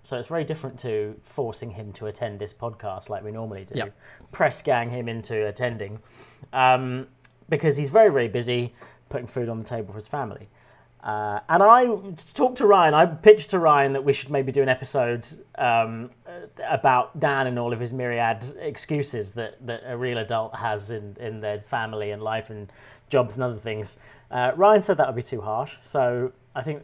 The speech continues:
Speaker 1: I think he's right. Um, and instead we've decided to bring, we may do, we may yet do that in the future.
Speaker 2: Yeah, depends how,
Speaker 1: Um,
Speaker 2: depends how nicely he cuts this episode. If he does,
Speaker 1: <laughs> Exactly,
Speaker 2: if he does a really
Speaker 1: yeah.
Speaker 2: bad job on it,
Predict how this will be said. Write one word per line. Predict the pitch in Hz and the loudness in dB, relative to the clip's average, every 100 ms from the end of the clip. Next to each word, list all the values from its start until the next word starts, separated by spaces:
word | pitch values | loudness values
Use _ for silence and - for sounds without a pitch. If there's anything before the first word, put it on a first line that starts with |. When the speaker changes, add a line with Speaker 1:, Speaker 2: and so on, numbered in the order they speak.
| - | -10
Speaker 1:
I | 123 | -6
think | 135 117 | -6 -6
he's | 101 | -10
right. | 95 117 - _ - - _ - | -8 -10 -10 _ -20 -20 _ -6
Um, | 127 117 117 127 - | 0 2 0 -6 0
and | 156 | 2
instead | 165 160 - 240 | 2 -2 2 2
we've | 226 214 | 2 -4
decided | 196 - 196 185 | -2 2 2 2
to | - | -2
bring, | - 185 | 2 6
we | 185 | 6
may | 190 175 | 6 4
do, | 120 107 107 - | 0 -6 -10 -12
we | 123 131 | -10 -8
may | 139 | -6
yet | 120 107 - | -6 -8 -10
do | 98 | -12
that | 92 | -12
in | 95 | -14
the | |
future. | - 131 | -10 -4
Speaker 2:
Yeah, | 110 95 - - - | -2 -4 -10 -20 -8
depends | 185 196 165 | 4 4 6
how, | 165 | 6
Speaker 1:
Um, | 165 | 4
Speaker 2:
depends | - 185 165 | 2 2 4
how | 160 | 4
nicely | 156 147 - 135 | 4 2 -2 -6
he | |
cuts | - 143 - | -4 -6 -4
this | 120 147 | -4 -2
episode. | 139 131 110 113 - _ _ - | -2 -6 -6 -8 -10 _ _ 0
If | 151 | 4
he | 135 | 6
does, | 196 | 8
Speaker 1:
<laughs> | |
Exactly, | 196 196 | 8 12
Speaker 2:
if | 180 | 12
he | - | 12
does | 208 | 8
a | 190 | 8
really | 185 | 10
Speaker 1:
yeah. | 185 165 | 10 10
Speaker 2:
bad | 175 170 147 | 8 6 6
job | 185 135 | 4 4
on | 117 | 4
it, | 120 - | 4 2